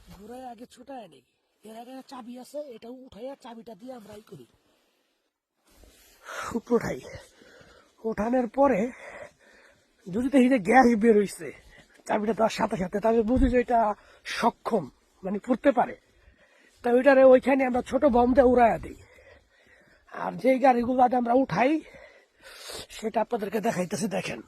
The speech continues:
এই যে দেখেন, দেখছেন,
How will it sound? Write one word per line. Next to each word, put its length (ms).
এই 120
যে 100
দেখেন, 280
দেখছেন, 320